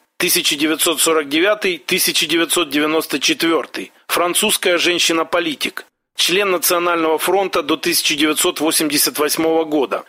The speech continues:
Впоследствии примкнула к Союзу за французскую демократию, депутат Национальной ассамблеи.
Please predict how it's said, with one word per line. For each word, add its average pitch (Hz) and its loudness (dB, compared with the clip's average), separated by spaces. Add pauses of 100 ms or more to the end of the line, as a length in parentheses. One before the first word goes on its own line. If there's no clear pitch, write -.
Впоследствии 190 0
примкнула 185 0
к - -2
Союзу 180 2
за 147 0
французскую 165 0
демократию, 165 0 (160)
депутат 190 0
Национальной 175 0
ассамблеи. 156 0